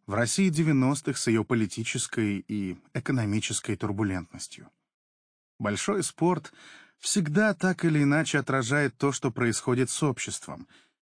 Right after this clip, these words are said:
и мы хотели посмотреть на ключевую эпоху в современной истории страны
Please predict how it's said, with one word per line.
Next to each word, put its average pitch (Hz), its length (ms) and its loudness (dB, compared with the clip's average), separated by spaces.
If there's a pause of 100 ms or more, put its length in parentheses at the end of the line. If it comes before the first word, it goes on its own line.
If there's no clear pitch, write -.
и 104 80 -4
мы 127 100 4
хотели 120 380 -2
посмотреть 113 680 -4
на 104 140 -2
ключевую 107 580 -2
эпоху 113 520 -4
в - 60 -10
современной 98 600 -2
истории 98 400 -6
страны 95 580 -4